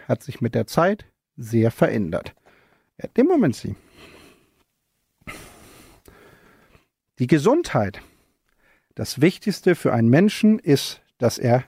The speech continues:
gesund ist. Dafür kann er einige Maßnahmen ergreifen.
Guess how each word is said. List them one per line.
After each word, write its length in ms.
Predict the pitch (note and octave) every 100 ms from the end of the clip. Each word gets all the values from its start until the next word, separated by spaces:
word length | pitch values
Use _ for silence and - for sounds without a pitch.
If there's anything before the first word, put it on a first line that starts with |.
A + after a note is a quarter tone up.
| _
gesund 420 | - E3+ B2 G#2
ist. 300 | - - - _ _ _ _ _ _ _ -
Dafür 420 | A2+ B2 A3+ C#4+ - -
kann 160 | C#3+
er 180 | C#3 -
einige 440 | G#2 B2+ G3 G3+ F#3
Maßnahmen 640 | G3+ C4+ - E3+ A2+ G2+
ergreifen. 580 | G2 - D#2+ - -